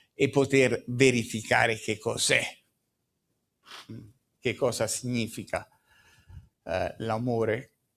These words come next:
cristiano, che cosa significa costruire la città,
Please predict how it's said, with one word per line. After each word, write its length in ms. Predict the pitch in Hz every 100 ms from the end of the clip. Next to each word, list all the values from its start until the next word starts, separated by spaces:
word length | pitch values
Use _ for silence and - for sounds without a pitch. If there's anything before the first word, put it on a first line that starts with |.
| _ _
cristiano, 1080 | - 104 - - 113 107 90 87 104 - _ _
che 180 | - 131
cosa 340 | 156 151 139
significa 640 | 127 123 135 139 135 127 113
costruire 880 | 127 113 - - 123 120 113 110 -
la 200 | 107 107
città, 680 | - 110 101 _ 113 -